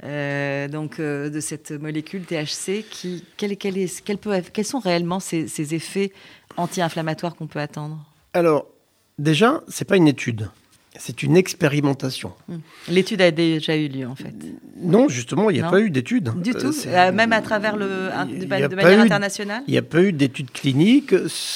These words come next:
Speaker 2: par rapport à ce que, euh, propose de faire aujourd'hui, euh, la France, euh,
Speaker 1: Mhm.
Speaker 2: sur des, euh, des ratios différents de T H C, de C B D à partir de fleurs, de, de, d'huile, ou, euh, ça, ça, ça n'a pas été fait. Là, l'expérimentation, c'est pour voir la faisabilité de,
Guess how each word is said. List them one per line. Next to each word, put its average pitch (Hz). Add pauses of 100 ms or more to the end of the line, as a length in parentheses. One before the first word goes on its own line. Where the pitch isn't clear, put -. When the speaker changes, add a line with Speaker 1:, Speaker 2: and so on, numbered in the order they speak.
Speaker 2:
par 113
rapport 165
à 127
ce -
que, -
euh, 165
propose 139
de 123
faire 160
aujourd'hui, 127
euh, 120
la 123
France, 190
euh, 165
Speaker 1:
Mhm. 156
Speaker 2:
sur 139
des, 127
euh, 117 (680)
des 127
ratios 127
différents 131
de 135
T 127
H 120
C, 170
de 127
C 120
B 117
D 147
à 131
partir -
de 120
fleurs, 151
de, 123
de, 117
d'huile, 135
ou, 127
euh, 120
ça, -
ça, 139
ça -
n'a 127
pas 143
été 151
fait. 127
Là, 127
l'expérimentation, 127
c'est 139
pour 123
voir 160
la 127
faisabilité 151
de, 131